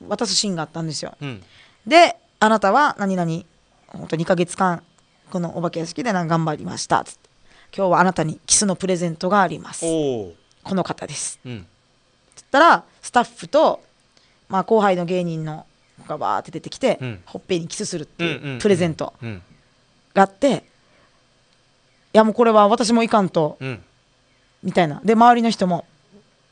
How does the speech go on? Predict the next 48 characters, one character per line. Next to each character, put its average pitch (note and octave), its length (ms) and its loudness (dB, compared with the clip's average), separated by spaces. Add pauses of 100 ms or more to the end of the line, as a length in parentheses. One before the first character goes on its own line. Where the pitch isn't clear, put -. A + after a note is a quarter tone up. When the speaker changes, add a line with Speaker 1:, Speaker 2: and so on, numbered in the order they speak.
(160)
Speaker 1:
「も E3+ 120 -4
う - 20 -16
こ G#3+ 160 2
の G#3+ 60 2
タ G#3+ 100 2
イ - 20 0
ミ F#3 80 0
ン E3+ 40 0
グ E3 40 0
で D#3+ 220 0 (280)
い E3 60 -12
け」 E3+ 140 -2
み E3 80 -6
た D3 80 -10
い A2 60 -10
な。 - 140 -18
Speaker 2:
う C#3 60 -8
ん。 A2 220 -8 (380)
Speaker 1:
も A#3 100 -2
う - 20 -4
私 A#3 140 -2
は A3 60 6
も G3+ 80 6
う F3+ 40 0 (200)
口 - 200 -2
に B3+ 60 6
し - 80 0
ま G#3+ 80 2
し - 80 -6
た E3+ 80 -4
か D#3 60 -4
ら D3+ 80 -6
ね。 D3+ 100 -14 (1300)
Speaker 2:
お E3+ 400 2
ー。 - 40 -10 (240)
Speaker 1:
も C4+ 100 6
う - 20 6
森 B3 180 6
は A3 80 6
も G#3 140 2
う G3 40 2
ド A3+ 100 4
カ G#3+ 100 6
ン G#3+ 60 6
よ、 E3+ 100 0
そ D#3+ 100 -4
こ E3 80 0
で。 D3+ 160 -4